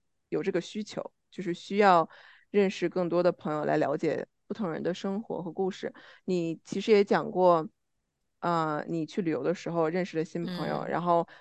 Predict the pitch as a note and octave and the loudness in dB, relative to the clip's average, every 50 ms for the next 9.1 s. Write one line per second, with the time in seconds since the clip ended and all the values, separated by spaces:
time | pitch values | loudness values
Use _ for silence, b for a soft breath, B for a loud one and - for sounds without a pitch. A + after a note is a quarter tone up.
0 | B - F#3+ F3+ F#3+ - G3 F3 E3 D3+ - - D#3+ E3 E3+ F3 - - F#3+ F#3+ | B 2 2 2 4 2 2 0 0 -2 -2 -2 -2 -2 -2 -4 -4 -4 -4 -4
1 | - - F3 E3 D#3 D3+ - - - - F#3 G3 G3 A3 - E3 D#3+ D3 C3+ - | -4 -4 -2 -2 0 -2 -2 -4 -6 -6 -4 -4 -6 -4 -4 -2 -2 0 -2 -2
2 | - F3+ F3+ G3 A3 F#3+ E3+ D#3+ D3+ D#3 D#3+ D#3+ D#3 - - - - - - F#3 | 0 0 0 0 0 -2 -2 -2 -4 -4 -4 -4 -4 -4 -6 -8 -8 -6 -6 -2
3 | E3+ G3 F#3 F3 E3+ - - - F3+ E3+ F3 E3+ D#3+ D3+ D3+ - D#3 F3 F3 - | 0 0 0 0 0 -4 -4 -4 -2 -2 -2 -2 -2 -4 -4 -4 -6 -4 -4 -6
4 | - - F#3+ G3 G3 B B B B _ _ _ _ _ _ - F3+ E3+ F3+ F#3 | -6 -8 -10 -12 -16 B B B B _ _ _ _ _ _ -2 0 2 2 2
5 | F#3+ F#3 F3 - G#3 G#3+ A3 - - A#3 G3+ F#3 E3 - - A3+ A#3 B3 A3+ E3+ | 2 2 4 6 4 4 4 4 6 8 8 8 8 6 2 0 0 0 0 0
6 | E3+ F3 F#3 F3+ F#3 - - E3 E3 D3 D3+ F3 - - E3 - - - B2+ C3+ | 2 2 4 4 2 2 0 -2 -4 -4 -4 -6 -8 -10 -12 -14 -12 -12 -10 -10
7 | - - - F3+ F#3+ F#3+ F#3+ E3+ D3 D3 D3+ D3 D#3+ F3 - - - F3 E3+ E3 | -8 -6 -2 0 0 0 0 0 -2 -4 -6 -6 -6 -6 -6 -6 -6 -2 0 0
8 | D#3+ D#3+ F3+ B B B B B _ - A3+ G3+ G3 - B3 G3+ G3+ G3 F#3+ F3+ | 0 0 -2 B B B B B _ 0 2 2 2 2 0 2 6 8 8 8
9 | F3 E3 | 8 6